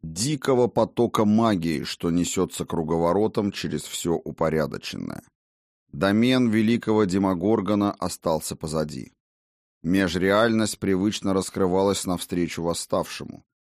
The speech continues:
так же, как множество раз до этого. Он глубоко вдохнул, под ногами тропа, обычная тропа тех, кто знает, как ходить между мирами.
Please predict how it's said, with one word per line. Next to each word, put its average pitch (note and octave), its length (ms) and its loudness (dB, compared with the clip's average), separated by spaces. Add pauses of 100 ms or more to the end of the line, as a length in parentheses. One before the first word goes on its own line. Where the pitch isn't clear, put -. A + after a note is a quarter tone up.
так A2+ 200 2
же, A2 120 0
как G#2 240 -2
множество F#2+ 600 0
раз D#2+ 260 -2
до D#2+ 140 0
этого. C#2+ 420 -6 (840)
Он B2 220 2
глубоко G#2+ 520 2
вдохнул, F#2+ 640 0 (160)
под D2 140 -6
ногами E2+ 420 0
тропа, D#2+ 640 -2 (160)
обычная G2+ 600 -2
тропа F#2+ 420 0
тех, - 320 -4
кто - 260 -6
знает, E2 400 -4
как D2+ 220 -6
ходить D#2 420 -6
между D2 340 -6
мирами. C#2+ 520 -6